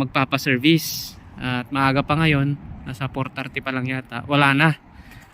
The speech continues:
Wala nang unit na binigay sa akin. Kaya medyo pahinga tayo ngayon. Wednesday ngayon dito. Ayan.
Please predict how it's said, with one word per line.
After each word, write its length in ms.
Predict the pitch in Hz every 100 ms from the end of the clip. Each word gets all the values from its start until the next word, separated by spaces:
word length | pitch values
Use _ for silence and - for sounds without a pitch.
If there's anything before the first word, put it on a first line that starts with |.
| -
Wala 160 | 143 131
nang 160 | 135
unit 240 | 135 131 139
na 80 | 131
binigay 320 | 127 123 123
sa 240 | 127 113
akin. 240 | 110 123 120 - - - - - - - - - -
Kaya 320 | 123 123 127 127
medyo 400 | 127 123 127 120
pahinga 240 | 127 127
tayo 160 | 127 135
ngayon. 320 | 131 143 135 131 143
Wednesday 400 | 147 151 160 175
ngayon 240 | 175 175
dito. 400 | 160 151 156 151 - - - - - - - -
Ayan. 240 | 135 123